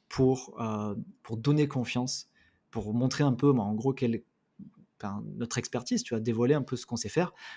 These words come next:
pour pouvoir ensuite après le monétiser et ave-, après ensuite attirer des clients qui vont, qui vont être OK pour payer pour un besoin précis,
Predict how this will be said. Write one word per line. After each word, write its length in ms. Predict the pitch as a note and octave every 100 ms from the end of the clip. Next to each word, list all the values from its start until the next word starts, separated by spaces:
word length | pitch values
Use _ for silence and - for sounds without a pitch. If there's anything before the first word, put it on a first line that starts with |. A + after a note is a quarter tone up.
| -
pour 120 | C#3
pouvoir 280 | C#3+ D3 B2
ensuite 240 | - D3
après 200 | A2+ -
le 60 | C3
monétiser 720 | B2 A2+ - G#2 B2+ D3+ -
et 100 | A#2+
ave-, 280 | G#2+ G2+ A#2
après 280 | A2 - C#3
ensuite 280 | A#2+ - -
attirer 360 | - - A2+
des 100 | A#2+
clients 300 | G#2+ - A#2+
qui 200 | A#2+ -
vont, 280 | G#2+ A2+ G#2
qui 120 | G#2+
vont 80 | -
être 140 | G2 -
OK 180 | A#2
pour 140 | B2 G#2+
payer 220 | A2+ D3
pour 200 | D3+ A2
un 60 | G#2+
besoin 260 | A#2 A2
précis, 360 | - A2+ E3+